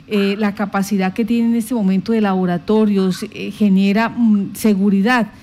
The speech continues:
pero me dicen acá, ¿cómo hacer para que, para que puedan recibir el, un número mayor de estudiantes,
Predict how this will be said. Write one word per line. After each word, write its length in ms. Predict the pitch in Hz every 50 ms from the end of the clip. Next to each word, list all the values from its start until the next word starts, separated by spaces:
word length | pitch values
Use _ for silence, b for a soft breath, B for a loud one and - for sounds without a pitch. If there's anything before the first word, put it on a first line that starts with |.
| B B B B B -
pero 300 | - 240 233 214 214 214
me 140 | 202 196 202
dicen 320 | 202 208 202 202 247 254 247
acá, 480 | 226 214 - 240 240 240 220 220 B B B B B B B B B B - -
¿cómo 320 | - 269 262 254 240 269 285
hacer 340 | 285 277 - 285 277 269 262
para 380 | - 285 277 269 247 226 214
que, 340 | - 220 196 196 175 - 214
para 280 | - 214 208 202 196 196
que 100 | - 202
puedan 300 | 202 - 208 214 240 247
recibir 560 | 254 262 254 247 - 220 185 190 196 208 - -
el, 140 | - 226 220
un 340 | 208 214 214 - 233 233 233
número 260 | 247 247 269 269 269
mayor 640 | 240 233 208 185 170 160 190 226 233 233 233 247 226
de 100 | 220 254
estudiantes, 960 | 240 220 - 226 202 185 190 196 196 196 196 196 - 233 240 220 220 - 240